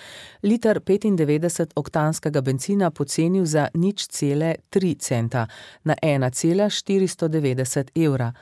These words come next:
Liter dizelskega goriva pa za ena cela sedem centa na ena cela petsto štiriinštirideset evra. Pocenilo se bo tudi kurilno olje, in sicer za dve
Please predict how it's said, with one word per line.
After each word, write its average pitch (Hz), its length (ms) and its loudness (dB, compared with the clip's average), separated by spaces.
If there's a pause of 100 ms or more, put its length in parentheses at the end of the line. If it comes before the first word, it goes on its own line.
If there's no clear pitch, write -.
(420)
Liter 202 440 2
dizelskega 165 760 0
goriva 139 460 0
pa 196 140 0
za 180 260 2
ena 160 320 0
cela 135 440 0
sedem 143 460 0
centa 196 580 0
na 170 320 2
ena 139 260 -2
cela 196 340 0
petsto 190 400 -2
štiriinštirideset 156 1300 -2
evra. 113 360 0 (460)
Pocenilo 220 520 2
se - 160 -2
bo 143 140 0
tudi 202 260 0
kurilno 214 520 2
olje, 196 380 2
in 196 120 0
sicer 185 560 -2
za 143 400 0
dve 160 480 0